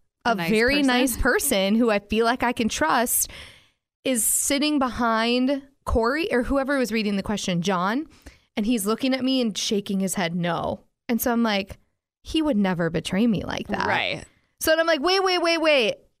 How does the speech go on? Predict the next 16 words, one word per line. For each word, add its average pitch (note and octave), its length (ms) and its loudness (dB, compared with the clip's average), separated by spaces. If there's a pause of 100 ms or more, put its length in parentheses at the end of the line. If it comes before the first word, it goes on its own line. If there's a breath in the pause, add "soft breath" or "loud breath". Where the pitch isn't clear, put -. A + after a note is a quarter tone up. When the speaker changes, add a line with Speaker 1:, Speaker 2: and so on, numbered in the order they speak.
Speaker 1:
And B3+ 160 2
so C#4 140 2
then C4+ 160 2
I B3 80 2
changed D#4+ 540 2
my D#4 100 4
answer B3 680 2
to B3 140 -2
Batman G#3+ 680 2
'cause A#3+ 160 -2
we're B3 120 2
like, B3+ 160 0
"Well, B3 80 2
maybe B3+ 340 2
Batman A#3 460 2
has, A3 200 0